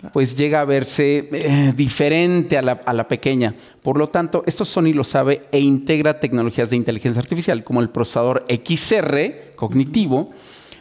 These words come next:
para justo eso. No importa que tu televisor sea hasta de noventa y ocho pulgadas, no importa. Vamos a asegurarte que todo el contenido que veas se vea con excelente calidad de imagen.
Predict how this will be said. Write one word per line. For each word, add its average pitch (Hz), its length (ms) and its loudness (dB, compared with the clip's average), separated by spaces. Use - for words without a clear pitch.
para 160 300 0
justo 196 480 0
eso. 160 340 0
No 170 160 4
importa 202 480 0
que 165 140 -2
tu 151 160 0
televisor 147 500 0
sea - 720 -2
hasta 151 320 0
de 160 120 2
noventa 156 400 2
y 165 80 2
ocho 170 200 -2
pulgadas, 113 460 0
no 147 60 4
importa. 127 440 -2
Vamos 151 360 0
a - 20 0
asegurarte 127 800 -2
que 135 460 -2
todo 156 180 0
el 190 140 0
contenido 135 520 0
que 117 120 0
veas 165 480 0
se - 180 -4
vea 131 360 0
con 131 240 2
excelente 123 640 -4
calidad 110 320 -4
de 107 60 -4
imagen. 107 360 -8